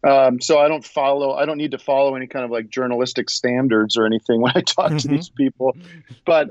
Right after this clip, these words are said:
Speaker 1: you know, I'd like to try to swindle and scheme as many of them on the show as I can,
Speaker 2: <laughs>
Speaker 1: where it's still funny and entertaining. Now, there's people that are, have a kind of knee-jerk reaction of fans of mine saying, "How, don't give these people any air,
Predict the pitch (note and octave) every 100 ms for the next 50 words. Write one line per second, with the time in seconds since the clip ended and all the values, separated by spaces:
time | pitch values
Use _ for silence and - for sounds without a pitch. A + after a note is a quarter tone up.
0 | - F3+ C3 - _ _ D3 G3 F#3 F3+
1 | - C#3 E3 C3 - - D#3 E3+ D#3+ C#3+
2 | C3+ A#2+ - - _ D#3 D#3 D#3+ C3+ A#2+
3 | C#3+ C#3+ C#3 B2+ B2 B2+ B2+ B2 C#3+ C3+
4 | C3 A#2+ C4+ A2 - A3 F3+ D3 D3+ B3+
5 | C4 A#3+ G#3+ B3+ - D#3 A#3+ - F3+ E3+
6 | D3+ - - B3+ - F#3 F3+ D#3+ D#3 D3
7 | - G3 F#3+ C3+ C#3+ C3+ _ _ _ G#3
8 | A3 G#3 G3+ G#3+ - C4 C4+ F#3 E3 E3
9 | D3 C#3 D3 D3+ D#3 E3+ D3+ D#3+ F3 D#3+
10 | D3+ C#3+ C#3 D#3 - D3 C3+ B2+ - D3
11 | D3+ C#3 B2+ B2+ B2 C3+ C3 D#3+ D#3+ D3
12 | - G3 G#3 G3 F#3 E3 F3 D3+ F#3 F3+
13 | E3+ C#3+ E3 E3 D3+ _ _ _ _ C#3+
14 | E3 F3+